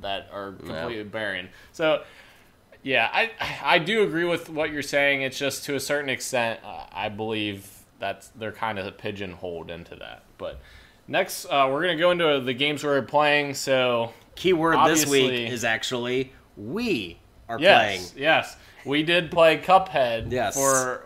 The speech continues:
Speaker 1: a couple hours on, what, Saturday or
Speaker 2: Yeah, I
Speaker 1: whatever?
Speaker 2: believe it was Saturday.
Speaker 1: We played Cuphead, and man,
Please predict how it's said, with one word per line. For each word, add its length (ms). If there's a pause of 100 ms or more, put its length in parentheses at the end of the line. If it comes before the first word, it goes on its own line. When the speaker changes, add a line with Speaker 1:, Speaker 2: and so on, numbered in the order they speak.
(200)
Speaker 1:
a 120
couple 360
hours 440
on, 460
what, 220
Saturday 580
or 100
Speaker 2:
Yeah, 60
I 20
Speaker 1:
whatever? 240
Speaker 2:
believe 160
it 20
was 140
Saturday. 440
Speaker 1:
We 120
played 460
Cuphead, 720
and 540 (220)
man, 560